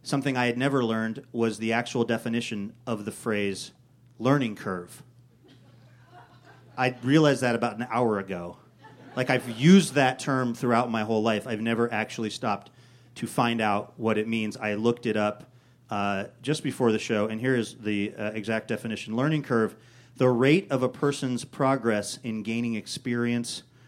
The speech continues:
or new skills. Now, I will spare you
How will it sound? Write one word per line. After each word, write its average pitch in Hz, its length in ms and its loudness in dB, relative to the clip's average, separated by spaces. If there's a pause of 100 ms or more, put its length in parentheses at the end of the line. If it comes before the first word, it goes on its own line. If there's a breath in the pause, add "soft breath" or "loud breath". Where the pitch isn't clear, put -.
or 120 140 2
new 110 160 2
skills. 92 680 -2 (760)
Now, 117 320 2
I 123 140 0
will 120 200 4
spare 139 380 -2
you 98 420 0